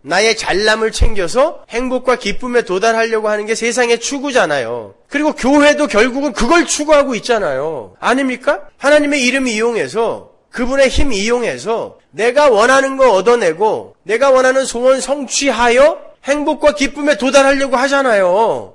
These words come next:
그게 바로 마귀의 발상이라니까요. 하나님은 성도의 삶에 개입하셔서 그걸 막아요. 그러니까 오늘날 기독교가 크게 오해하고 있는 게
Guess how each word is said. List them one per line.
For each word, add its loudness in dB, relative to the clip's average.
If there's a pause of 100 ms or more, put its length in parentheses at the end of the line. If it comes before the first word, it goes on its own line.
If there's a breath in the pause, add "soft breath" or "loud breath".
그게 0
바로 4
마귀의 2
발상이라니까요. -2
하나님은 2
성도의 0
삶에 0
개입하셔서 -2
그걸 2
막아요. -2 (200)
그러니까 2
오늘날 2
기독교가 -8
크게 -2
오해하고 2
있는 -10
게 -10